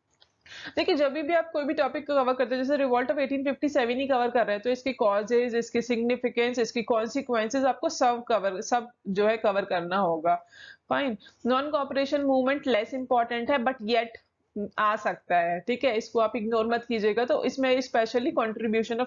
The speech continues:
बिहार, ये टॉपिक भी मैंने चैनल पे कवर किया हुआ है। तो ये सात क्वेश्चन हो गए हैं। उसके बाद देखिए क्विकली, इंडिविजुअल सत्याग्रह इस बार इंपॉर्टेंट है,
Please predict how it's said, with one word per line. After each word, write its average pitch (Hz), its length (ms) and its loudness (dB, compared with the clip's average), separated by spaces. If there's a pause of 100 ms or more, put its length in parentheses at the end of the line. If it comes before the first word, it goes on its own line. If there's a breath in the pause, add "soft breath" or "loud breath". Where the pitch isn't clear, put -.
बिहार, 190 340 0 (300 loud breath)
ये 294 80 0
टॉपिक 240 360 -2
भी 226 60 -6
मैंने 233 240 0
चैनल 214 240 0
पे 190 140 -2
कवर 185 320 0
किया 185 300 0
हुआ 180 220 0
है। 175 60 0
तो 240 100 0
ये 254 120 4
सात 226 380 -2
क्वेश्चन 247 360 0
हो 233 140 2
गए 196 140 2
हैं। 208 260 0 (720)
उसके 247 300 10
बाद 254 200 10
देखिए 247 340 2
क्विकली, 247 340 2
इंडिविजुअल 262 580 2
सत्याग्रह 262 500 2
इस 254 100 2
बार 240 180 4
इंपॉर्टेंट 247 640 0
है, 302 220 2